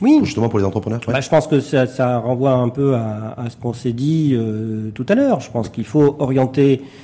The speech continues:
Speaker 1: euh, les financements là où les besoins sont prégnants. Et là où les besoins sont prégnants, c'est quand même autour de cette, euh, petite entreprise, euh, ou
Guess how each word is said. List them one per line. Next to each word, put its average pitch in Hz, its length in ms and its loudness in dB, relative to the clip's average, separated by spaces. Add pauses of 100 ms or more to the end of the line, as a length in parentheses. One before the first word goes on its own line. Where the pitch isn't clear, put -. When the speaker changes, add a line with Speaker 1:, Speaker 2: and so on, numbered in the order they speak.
(280)
Speaker 1:
euh, 117 180 -4
les 120 180 -2
financements 120 640 -2
là 123 300 2
où 123 100 2
les 117 120 0
besoins 117 640 -2
sont 107 200 -10
prégnants. 180 520 0 (500)
Et 123 80 -4
là 131 140 4
où 131 80 4
les 123 120 2
besoins 120 340 -2
sont 107 140 -10
prégnants, 180 380 -2
c'est - 200 -12
quand 110 160 -8
même 151 380 0
autour 147 360 -8
de 110 140 -6
cette, 135 400 -8
euh, 101 400 -8 (260)
petite 127 300 -4
entreprise, 160 800 -4
euh, 110 240 -2
ou 107 180 -8